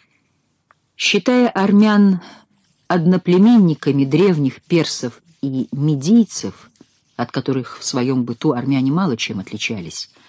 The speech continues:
я счел возможным позаимствовать очень многое из жизни этих народов, конечно,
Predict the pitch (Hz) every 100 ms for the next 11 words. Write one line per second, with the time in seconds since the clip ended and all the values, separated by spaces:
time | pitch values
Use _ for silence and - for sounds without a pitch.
0 | _ _ _ _ _ _ _ _ 175 254
1 | 240 262 247 214 208 226 214 220 208 -
2 | 185 180 202 240 - - 151 - 226 226
3 | - 220 214 208 143 120 120 104 - -
4 | _ _ 147 143 170 208 185 185 165 -
5 | 175 170 156 127 104 - 113 127 117 160